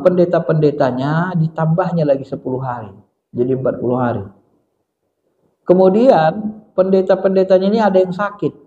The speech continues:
Maka mereka bernazar lagi, "Kalau aku sembuh, aku akan nambah puasa jadi sepuluh hari lagi, jadi lima puluh hari." Nah, jadi tambah-tambah orang itu, puasa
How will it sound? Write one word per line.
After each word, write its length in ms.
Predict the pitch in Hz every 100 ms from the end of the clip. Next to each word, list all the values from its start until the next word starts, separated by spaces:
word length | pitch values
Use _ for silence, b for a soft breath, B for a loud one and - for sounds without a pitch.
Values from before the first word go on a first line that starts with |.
| _ _ _ _ _ _ _ _ _ _ _ _ _ -
Maka 240 | 143 143
mereka 320 | 208 175 175 175
bernazar 560 | 151 160 165 202 190 185
lagi, 400 | 170 131 131 135
"Kalau 240 | - 175 165
aku 240 | 160 170
sembuh, 400 | 165 160 151 190
aku 240 | 208 160 175
akan 240 | 180 165
nambah 320 | 165 170 160
puasa 320 | 156 143 139
jadi 320 | 165 147 156 180 - -
sepuluh 320 | _ - 151
hari 160 | 147 143
lagi, 240 | 135 123
jadi 240 | 123 139 147
lima 240 | 151 147
puluh 160 | 151 147
hari." 320 | 147 143 - - _ _ _ _ _ _ _ _ _ _ _ _ _ _ -
Nah, 80 | 113
jadi 240 | 135 175
tambah-tambah 560 | 170 165 165 165 165 165
orang 400 | 165 165 170 -
itu, 160 | 143
puasa 400 | 139 135 143 139